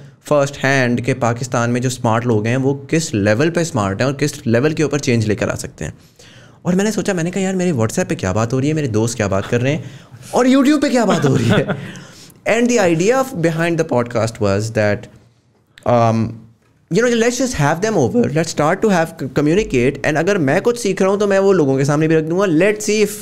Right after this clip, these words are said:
Speaker 1: someone finds value in it। I think I'm incredibly motivated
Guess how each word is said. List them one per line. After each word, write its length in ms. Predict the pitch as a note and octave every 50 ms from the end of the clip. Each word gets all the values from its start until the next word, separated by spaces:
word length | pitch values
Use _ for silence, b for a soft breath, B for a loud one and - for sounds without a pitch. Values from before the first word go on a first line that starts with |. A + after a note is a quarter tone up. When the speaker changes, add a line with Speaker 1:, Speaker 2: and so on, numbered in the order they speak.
| - - - - - - -
Speaker 1:
someone 300 | F#3+ F#3 F#3+ F#3+ F3+ F3
finds 320 | D#3+ C#3 C3+ C3 A#2 G#2+ G2+
value 280 | G#2 G2+ G#2 G#2 - -
in 140 | - - -
it। 80 | - B B B B B B B B B B B -
I 140 | - G3 F#3+
think 160 | G#3 G#3 G#3 G#3 G#3 - - - - _ _ _ _ _ -
I'm 400 | B2+ D3 E3+ F#3+ F#3+ E3+ D3+ C3+
incredibly 440 | A#2+ B2+ C#3 C#3 D3+ D3+ D#3 C#3+ B2
motivated 680 | A#2+ B2 C3 C#3+ C3 B2 A#2+ C3 B2 A#2+ - - -